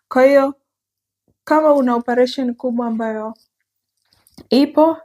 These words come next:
daktari wako atakushauri, na kama daktari amesahau, wewe mgonjwa mwenyewe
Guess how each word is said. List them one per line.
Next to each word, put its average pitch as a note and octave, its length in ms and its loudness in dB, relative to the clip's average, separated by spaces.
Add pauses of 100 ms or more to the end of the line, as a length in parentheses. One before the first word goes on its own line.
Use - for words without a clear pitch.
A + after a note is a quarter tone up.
daktari A3 380 -4
wako B3 220 -2
atakushauri, B3 760 -2
na A3+ 120 -2
kama A#3+ 280 -4
daktari A#3+ 380 -4
amesahau, A#3 600 -2
wewe A#3+ 240 2
mgonjwa A#3 420 -4
mwenyewe A3 320 -4